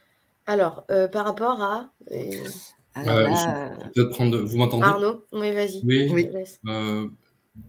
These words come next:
Speaker 3: en fait, c'est un arrêté, euh, règle-, bon, c'est réglementaire, hein, c'est, cet arrêté, euh, du neuf mars, il, euh, <clears throat> il met en avant la, le, le découpage administratif des régions en zones de surveillance. Bon, c'est, c'est plus un outil interne aux,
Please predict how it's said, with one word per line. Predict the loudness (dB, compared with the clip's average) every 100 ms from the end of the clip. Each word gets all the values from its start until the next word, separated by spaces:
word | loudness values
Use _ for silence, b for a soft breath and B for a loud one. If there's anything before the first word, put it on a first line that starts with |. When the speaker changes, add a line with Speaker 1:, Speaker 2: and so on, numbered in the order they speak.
| -20 -14
Speaker 3:
en |
fait, | -8 -6
c'est | -2
un | -2
arrêté, | -2 -6 -8 -8
euh, | -8 -8
règle-, | -10 -14 -18
bon, | -20 -14
c'est | -10
réglementaire, | -10 -6 -6 -2 -2 0
hein, | -4
c'est, | -6 -8 -12 B B
cet | -20 -8
arrêté, | -2 -2 -2 -2
euh, | -2 -4 -6 -8 -10 -12 -4
du |
neuf | -2 -2 -2
mars, | -2 -2 -6
il, | -6 -6
euh, | -4 -6 B B B B B B 6
<clears throat> | 10 10 6
il | 4 6
met | 8
en | 8 6
avant | 4 2 2 2
la, | 2 2
le, | 2 0
le | -2 -2 0
découpage | 0 -2 -2 2 2 0 -4 _
administratif | -4 -2 0 -2 -2 -4 -6 -8 -4 -4 -6 -12
des | -8
régions | -4 -4 -4 -6 -4 -6 -6
en |
zones | -4 2 2 2
de | 0
surveillance. | -4 -8 -6 -2 -2 -4 -12 B B B
Bon, | -6
c'est, | 0 -2
c'est | -2 -6
plus | -4 0
un | 2
outil | 2 0 0
interne | 0 2 0 2 0
aux, | 0 -2